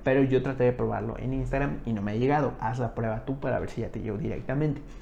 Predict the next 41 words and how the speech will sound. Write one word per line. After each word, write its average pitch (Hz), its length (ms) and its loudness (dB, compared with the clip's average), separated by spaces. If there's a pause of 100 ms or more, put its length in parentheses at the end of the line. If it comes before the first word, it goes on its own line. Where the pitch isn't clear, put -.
(360)
Pero 202 220 10
lo 127 140 8
que 131 80 4
sí 143 100 4
es 143 80 0
seguro, 160 400 4 (200)
o 127 100 4
más 135 180 12
probable 123 400 8
que 107 100 -4
tú 123 180 0
también 113 360 2
tengas, 180 480 2
es 120 160 0
que 117 140 -2
entres 127 340 2
a 143 60 0
la - 180 0
app 131 240 4
de 170 80 2
Messenger, 175 680 2 (360)
por 117 140 2
ahí 127 140 6
in-, 139 220 4
inicias 135 480 4
un 127 480 0
room 190 320 2
con - 140 -4
alguien, 202 360 2 (220)
<laughs> 123 220 6
o 131 80 6
si - 140 -2
tienes 156 200 10
otra 139 260 4
cuenta, 190 440 2 (240)
hazlo 139 320 10
contigo 123 380 4
misma 120 400 4
o 110 80 0
contigo 113 300 2
mismo. 277 420 2